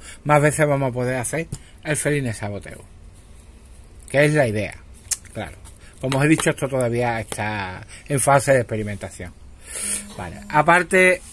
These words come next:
como acciones también un aliado que es Carton y un Hero Nichetus, que va a venir muy bien. Más cosas, modificadores de acción. Bueno, pues necesitamos sigilo para que salga nuestra, nuestros felines. Sigilo y maniobra con Shallow Way by Night,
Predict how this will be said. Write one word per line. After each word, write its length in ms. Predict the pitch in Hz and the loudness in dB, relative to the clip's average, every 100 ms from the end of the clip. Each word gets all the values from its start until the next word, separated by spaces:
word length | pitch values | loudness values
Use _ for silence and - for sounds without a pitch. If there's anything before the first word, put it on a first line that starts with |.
| - - | -14 -4
como 200 | 139 135 | -2 0
acciones 360 | - 160 165 | 0 2 0
también 320 | 156 156 156 | 0 0 0
un 140 | 147 143 | 0 2
aliado 420 | 143 151 160 160 | 4 6 6 4
que 80 | 147 | 0
es 80 | 127 | -4
Carton 480 | - 151 147 151 | 0 0 0 -4
y 40 | 143 | -4
un 140 | 120 | -4
Hero 200 | 113 101 | -6 -8
Nichetus, 540 | 98 98 - 135 107 82 | -8 -6 -4 -6 -8 -16
que 300 | - 85 82 87 | -16 -16 -16 -14
va 80 | 101 | -12
a 40 | |
venir 240 | 90 95 90 | -12 -12 -12
muy 180 | 90 80 | -14 -16
bien. 160 | 58 - - - - - - - - - - - | -18 -20 -20 -20 -20 -20 -20 -16 -16 -16 -14 0
Más 180 | 165 | 0
cosas, 380 | - 117 - 95 | 0 -6 -8 -10
modificadores 720 | 113 160 156 143 147 151 185 | -2 2 2 2 4 6 6
de 80 | 175 | 6
acción. 340 | 151 - 101 92 - | 2 0 -6 -10 -8
Bueno, 240 | 120 123 | -4 -2
pues 180 | 139 135 | 0 0
necesitamos 580 | 131 117 127 131 135 156 | 0 -4 -6 -4 -2 -2
sigilo 480 | 165 - 160 190 123 - - - - - | -4 2 4 4 2 -8 -20 -20 -20 -8
para 220 | 143 139 | 0 0
que 80 | 127 | 0
salga 280 | - 135 131 | 0 0 0
nuestra, 640 | 127 127 131 127 123 123 113 - - | -4 -4 -2 0 0 -2 -8 -16 -10
nuestros 300 | 135 - 127 | -6 -2 -2
felines. 440 | - 139 185 123 - - - - - | 0 2 2 0 -6 -20 -18 -18 -8
Sigilo 420 | - 151 160 160 | 0 4 6 6
y 40 | |
maniobra 480 | 160 156 160 180 180 | 4 4 4 6 4
con 260 | 156 147 143 - | 4 -2 -4 -12
Shallow 340 | - 156 151 | 0 4 6
Way 140 | 147 143 | 6 6
by 180 | 143 | 4
Night, 380 | 139 170 196 247 | 4 4 4 2